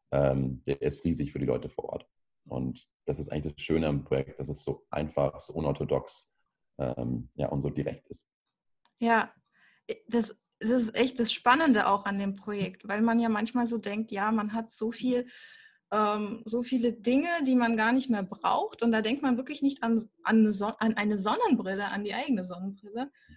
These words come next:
Speaker 2: Und
Speaker 1: Mhm.
Speaker 2: dass es tatsächlich ja auch Menschen gibt, die in Regionen leben, wo das Blindsein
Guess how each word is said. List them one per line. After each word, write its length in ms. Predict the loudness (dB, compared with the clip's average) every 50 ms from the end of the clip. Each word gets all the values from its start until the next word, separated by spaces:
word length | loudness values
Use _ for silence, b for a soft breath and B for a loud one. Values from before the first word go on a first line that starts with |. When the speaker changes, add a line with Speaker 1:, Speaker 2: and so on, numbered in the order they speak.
| b b b b _
Speaker 2:
Und 360 | 0 2 2 4 2 2 0
Speaker 1:
Mhm. 100 | -4 -8 _ -2
Speaker 2:
dass 180 | 0 0 2 2
es 300 | 0 -2 -2 -6 -16 _ _ _ _
tatsächlich 540 | -4 -4 -2 0 2 2 2 2 0 -4 -2
ja 140 | -2 -4 -2
auch 80 | -2
Menschen 380 | -2 0 0 0 0 2 2 2
gibt, 240 | 2 0 -4 -6 -6
die 60 | -6
in 140 | -4 -2 -2
Regionen 520 | -4 -4 -6 -6 -4 -2 0 2 4 4 4
leben, 360 | 4 4 4 4 2 2 0 -2
wo 220 | -6 -4 -2 0
das 300 | 0 0 -2 -2 -4 _
Blindsein 800 | -4 0 4 4 4 4 4 2 0 0 0 2 0 0 -2 -4